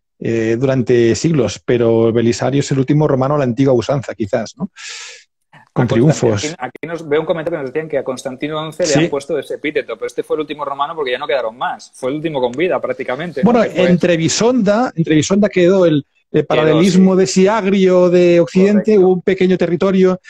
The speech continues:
Speaker 1: al norte de Turquía, Trebisonda, que aguantó año-, años más tarde de la caída de, de, de Constantinopla, que a veces tampoco se habla mucho de ello, pero,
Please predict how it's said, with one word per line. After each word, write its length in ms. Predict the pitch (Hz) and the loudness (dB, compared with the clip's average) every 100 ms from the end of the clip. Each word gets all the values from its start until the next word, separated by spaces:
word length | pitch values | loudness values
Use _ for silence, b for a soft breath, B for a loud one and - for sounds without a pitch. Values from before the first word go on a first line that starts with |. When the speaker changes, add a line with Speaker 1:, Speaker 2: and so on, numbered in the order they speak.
| B B | B B
Speaker 1:
al 120 | - | -2
norte 180 | 170 180 | 0 2
de 120 | 190 | 2
Turquía, 500 | 185 185 185 190 196 | 2 2 4 4 4
Trebisonda, 520 | 185 165 160 180 190 180 | 2 0 0 0 0 0
que 80 | |
aguantó 500 | 175 156 160 147 175 | 0 0 -2 2 2
año-, 260 | 160 156 143 139 - | 2 0 -4 -6 -4
años 340 | 160 156 - _ | 0 0 -2 _
más 260 | 151 135 - | -4 -4 -2
tarde 460 | 170 170 165 220 - B B | 0 0 0 -2 -4 B B
de 140 | 170 | 0
la 100 | 160 | 2
caída 380 | 151 147 139 196 | 0 -2 0 2
de, 420 | 180 147 131 110 113 120 - | 4 4 2 -2 -8 -16 -2
de, 400 | 131 117 113 107 101 - _ | 2 2 0 -4 -8 -14 _
de 100 | 139 | -4
Constantinopla, 640 | 147 - 120 120 196 131 | -4 -2 0 0 0 0
que 60 | 113 | 0
a 40 | |
veces 180 | 117 143 | -2 -2
tampoco 340 | 131 120 151 | -4 -4 -4
se 240 | - 123 113 | -2 0 0
habla 160 | 113 | 0
mucho 220 | 110 107 113 | 0 -2 -2
de 80 | |
ello, 180 | 107 - | -2 -2
pero, 300 | 120 107 104 | -4 -6 -8